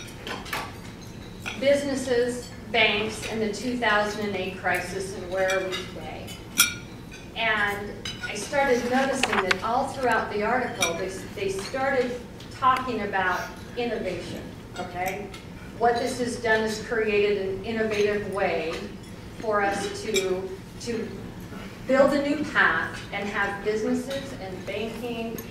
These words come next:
and our economy come together in a way that maybe we hadn't thought of before.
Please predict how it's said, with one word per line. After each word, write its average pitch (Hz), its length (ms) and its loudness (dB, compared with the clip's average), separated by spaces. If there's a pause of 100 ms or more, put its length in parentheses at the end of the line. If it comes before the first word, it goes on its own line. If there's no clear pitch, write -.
(180)
and 196 120 -2
our 190 260 4
economy 294 580 2 (440)
come 247 200 2
together 196 680 2
in 226 120 -2
a 214 60 2
way 247 240 2
that 269 140 -4
maybe 254 320 0
we 240 120 -2
hadn't 202 360 0 (100)
thought 180 340 2
of 170 240 -4
before. - 540 -8